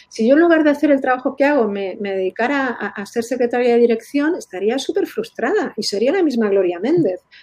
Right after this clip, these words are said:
Pero madre del amor hermoso, es que no habría manera, ¿sí? Entonces, es saberte llevar a determinados lugares y decir, "No, no, es, es, tiene que ser aquí, vamos a construir la casa aquí, porque es que allí, allí nadie me va a premiar, no me van a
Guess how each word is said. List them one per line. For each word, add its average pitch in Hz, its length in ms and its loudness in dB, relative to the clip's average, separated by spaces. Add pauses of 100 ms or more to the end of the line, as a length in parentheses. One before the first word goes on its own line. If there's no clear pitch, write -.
(200)
Pero 190 220 -4
madre 262 340 0
del 208 280 -4
amor 190 180 -6
hermoso, 196 300 -4
es - 80 -12
que 190 100 -12
no 190 80 -4
habría 269 220 0
manera, 254 480 -6 (320)
¿sí? - 240 -6 (180)
Entonces, 233 340 2 (460)
es 226 220 0
saberte 240 440 2
llevar 240 280 4
a 320 60 2
determinados 220 540 -2
lugares 233 440 0
y - 20 -2
decir, 185 220 -2
"No, 220 120 0
no, 226 200 -2
es, 180 200 -8
es, - 140 -10
tiene 214 200 -4
que 277 40 -4
ser 294 160 -2
aquí, - 300 -6
vamos 196 240 -6
a 226 80 0
construir 226 340 4
la 220 140 2
casa 233 240 0
aquí, 254 240 -2
porque - 240 -12
es - 100 -16
que - 120 -4
allí, 240 360 2 (320)
allí 208 260 0
nadie 220 380 4
me 370 160 4
va 190 180 0
a 175 100 -10 (140)
premiar, 214 400 -4
no 190 120 -6
me 220 140 0
van 214 200 0
a 180 260 -8